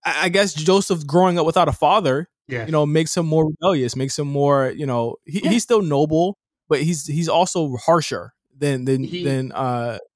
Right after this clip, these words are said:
Speaker 1: Jonathan is.
Speaker 2: He's harsher. He's more sly, devious.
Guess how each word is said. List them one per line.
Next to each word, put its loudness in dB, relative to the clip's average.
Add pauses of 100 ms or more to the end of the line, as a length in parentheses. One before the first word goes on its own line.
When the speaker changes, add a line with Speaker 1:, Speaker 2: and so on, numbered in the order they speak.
(160)
Speaker 1:
Jonathan -4
is. -16
Speaker 2:
He's -4
harsher. -6
He's -6
more -6
sly, -6
devious. -6